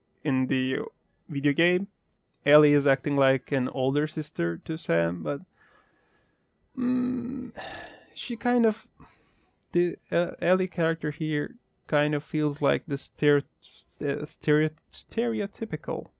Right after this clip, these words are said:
American youth. Um, I'm not a fan,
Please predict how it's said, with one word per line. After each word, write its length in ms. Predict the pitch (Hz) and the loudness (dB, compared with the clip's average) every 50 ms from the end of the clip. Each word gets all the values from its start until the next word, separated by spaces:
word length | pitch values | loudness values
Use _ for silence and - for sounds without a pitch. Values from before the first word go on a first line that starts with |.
| _ - | _ -6
American 600 | - 147 143 147 139 139 139 - - 139 135 143 - _ _ _ _ _ _ - | -4 -2 0 0 0 0 -2 -4 -6 -8 -8 -8 -12 _ _ _ _ _ _ -10
youth. 300 | 240 247 - - - _ _ _ _ _ _ _ _ _ _ _ - - - - - _ _ _ _ _ _ _ _ _ _ _ _ _ _ _ _ _ _ _ _ _ _ _ _ _ - - - _ _ _ _ _ _ _ _ _ _ _ _ - | -8 -8 -8 -8 -12 _ _ _ _ _ _ _ _ _ _ _ -20 -20 -20 -20 -20 _ _ _ _ _ _ _ _ _ _ _ _ _ _ _ _ _ _ _ _ _ _ _ _ _ -18 -18 -18 _ _ _ _ _ _ _ _ _ _ _ _ -2
Um, 840 | 151 147 139 139 156 151 - - - - - - - - - - - _ _ _ _ _ _ | 0 0 0 0 -2 -2 -4 -4 -6 -6 -10 -12 -14 -14 -16 -18 -20 _ _ _ _ _ _
I'm 260 | - 151 175 170 147 | -4 0 2 2 2
not 160 | 139 135 127 127 | 2 2 0 0
a 80 | 127 | -4
fan, 200 | - - 117 - | -8 -10 -14 -14